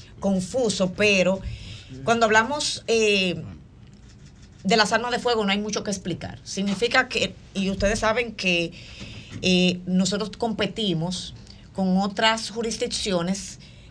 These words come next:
que tienen puertos y que tienen aeropuertos. Es decir, que todavía ellos muchas veces nos man-, ellos nos ganan el primer lugar porque encuentran un número de armas importantes,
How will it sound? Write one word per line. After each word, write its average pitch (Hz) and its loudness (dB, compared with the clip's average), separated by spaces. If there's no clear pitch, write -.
que 185 0
tienen 175 2
puertos 170 -2
y 170 -4
que 156 -4
tienen 151 -4
aeropuertos. 151 -2
Es 147 -4
decir, 170 -2
que 180 -2
todavía 165 2
ellos 190 2
muchas 202 0
veces 180 2
nos 165 -2
man-, 156 -4
ellos 185 2
nos 180 4
ganan 180 0
el 208 -4
primer 196 -2
lugar 190 2
porque 185 -4
encuentran 175 0
un 190 2
número 202 2
de 196 4
armas 190 4
importantes, 202 -2